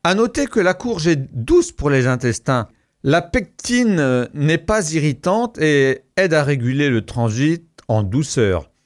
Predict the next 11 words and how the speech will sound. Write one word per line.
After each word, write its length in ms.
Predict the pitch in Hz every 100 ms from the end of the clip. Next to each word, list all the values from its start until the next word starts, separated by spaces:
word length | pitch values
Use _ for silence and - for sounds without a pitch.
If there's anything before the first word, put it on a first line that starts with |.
| _ -
Les 240 | 131 170 175
courges 600 | 196 175 127 98 78 -
conviennent 560 | - 123 117 113 107 95
donc 360 | 120 113 87
aux 160 | 101 95
intestins 600 | 98 98 85 - 101 98
irritables 720 | 85 90 95 90 135 160 160
à 60 | 117
condition 500 | - 107 98 - 139
de 120 |
ne 100 | 104